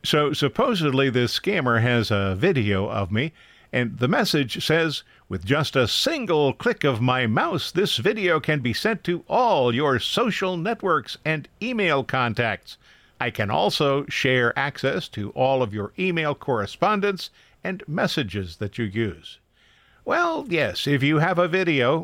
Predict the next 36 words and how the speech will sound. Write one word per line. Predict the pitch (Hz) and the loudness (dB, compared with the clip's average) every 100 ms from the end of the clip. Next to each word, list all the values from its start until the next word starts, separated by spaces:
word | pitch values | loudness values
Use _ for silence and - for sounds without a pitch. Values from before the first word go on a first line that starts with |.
| 160 | -2
which | 135 - | -2 0
you | 117 104 - | -4 -4 -4
cannot | - 175 143 123 - | 0 2 2 0 -4
possibly | - 123 113 117 98 110 107 | -2 0 0 -4 -2 0 2
have, | 117 143 160 - | 0 0 -4 -2
and | 277 285 262 | 0 0 0
you | 254 | 0
had | 190 202 156 | 0 0 -2
full | 196 180 180 | 0 2 2
access | 151 143 - 139 | 0 -2 -2 -2
to | - 120 | -2 -2
my | 107 104 | -2 -4
computer, | 123 120 226 233 226 - - - | -8 -4 0 2 0 -2 -18 -8
which | 226 220 | -6 -6
you | 208 | -8
clearly | - 156 151 147 | -4 -2 0 -2
do | 113 123 | -2 0
not | 120 185 233 | 2 2 2
have, | 135 117 92 143 156 _ _ _ | 2 -2 -2 -6 -8 _ _ _
you | 175 190 | -6 -4
could | - 311 - | -2 -2 -2
send | 220 208 170 | -2 0 0
the | |
videos | 170 180 175 175 147 | -2 0 2 2 0
to | - 175 | 2 0
all | - 147 151 | 2 2 2
of | 135 | 0
my | 143 147 - 240 | 0 0 -2 -6
email | 233 190 147 117 | -2 0 2 0
contacts, | - 147 123 123 110 104 - - _ _ _ - | 0 0 0 0 -2 -4 -12 -18 _ _ _ -2
but | 156 - _ | 0 0 _
you | 160 156 | -2 2
won't | 220 233 233 - - _ _ _ - | 2 2 0 -10 -20 _ _ _ -2
because | 190 170 160 165 139 - _ _ _ - | 0 0 2 0 -4 -10 _ _ _ -6
you | 160 | -4
can't. | - 120 76 - | -2 -2 -4 -16